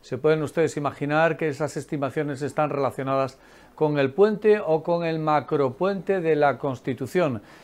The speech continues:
Los datos que recoge hoy el periódico hablan precisamente de unas buenas expectativas en reservas hoteleras y también en el sector del comercio y la hostelería.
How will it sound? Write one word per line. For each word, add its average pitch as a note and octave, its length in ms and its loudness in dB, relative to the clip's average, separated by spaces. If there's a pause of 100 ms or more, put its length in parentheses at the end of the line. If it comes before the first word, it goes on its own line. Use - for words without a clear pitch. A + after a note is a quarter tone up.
(160)
Los D3+ 140 0
datos A3+ 300 2
que C4+ 80 4
recoge G3 400 0
hoy F#3 120 2
el D3+ 80 -2
periódico F3 960 0
hablan F3 460 4
precisamente D#3 760 -4
de D#3 340 0
unas F3+ 420 -2
buenas F3 380 -4
expectativas D#3 1000 -2
en B2+ 160 -4
reservas C3+ 480 -4
hoteleras C3+ 640 0 (380)
y B2+ 100 -6
también C#3 840 -2
en D3 560 -2
el A2+ 180 -6
sector B2+ 560 -2
del A#2 260 -2
comercio B2 480 -2
y A#2+ 120 0
la B2 120 0
hostelería. G2+ 720 -4